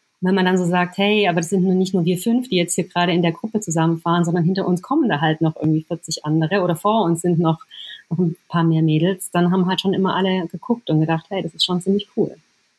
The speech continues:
Also es hat auf jeden Fall, ähm, für Eindruck, äh, gesorgt und hat auch das Event noch mal so ein bisschen in den Vordergrund gerückt. Das war ganz cool. Weil tatsächlich ist es schon so, was die Leute sind halt dann eher gewohnt, dass, dass, dass Paare zusammenfahren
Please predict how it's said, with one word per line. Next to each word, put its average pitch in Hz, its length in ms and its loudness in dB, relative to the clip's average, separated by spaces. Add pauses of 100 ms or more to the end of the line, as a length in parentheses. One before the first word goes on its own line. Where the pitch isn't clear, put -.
(600)
Also 160 140 0
es 160 120 -4
hat 170 80 0
auf 165 140 0
jeden 170 260 2
Fall, 165 360 2
ähm, 160 400 2
für - 140 -10
Eindruck, 165 460 0
äh, 147 300 -4
gesorgt 139 540 -6
und 160 300 2
hat 165 100 -4
auch 156 120 0
das - 160 -4
Event 170 320 4
noch 156 120 2
mal 151 140 4
so 147 80 2
ein 143 100 6
bisschen 143 380 4
in 139 120 2
den 143 100 0
Vordergrund - 600 -10
gerückt. - 320 -20
Das - 140 -20
war 147 100 -6
ganz 156 200 -2 (100)
cool. 156 160 -12 (640)
Weil 165 100 0
tatsächlich 190 480 -2
ist 185 120 -2
es - 60 0
schon 202 240 0
so, 208 160 0
was 190 140 -2
die 202 80 0
Leute 180 280 2
sind 175 180 0
halt 175 100 0
dann 170 160 0
eher 170 160 2
gewohnt, 156 540 0
dass, 147 260 -4 (560)
dass, - 280 -4 (120)
dass - 240 -4
Paare 170 340 2
zusammenfahren 139 840 -2